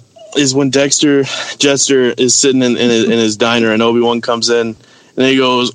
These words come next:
Obi-Wan! That's my favorite one.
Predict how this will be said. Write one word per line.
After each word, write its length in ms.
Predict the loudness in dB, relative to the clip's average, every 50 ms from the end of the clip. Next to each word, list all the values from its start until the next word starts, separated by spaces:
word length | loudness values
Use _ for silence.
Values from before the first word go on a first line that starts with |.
| -10 _ -2
Obi-Wan! 1500 | 0 2 2 2 0 0 0 0 0 2 2 0 0 0 0 0 0 0 -2 -2 -2 -2 -2 -2 -4 -4 -6 -8 -10 -12 _ _
That's 260 | -2 0 0 0 0
my 140 | 0 -2 -2
favorite 380 | 0 0 0 2 2 2 0 0
one. 280 | 0 -2 -4 -6 -10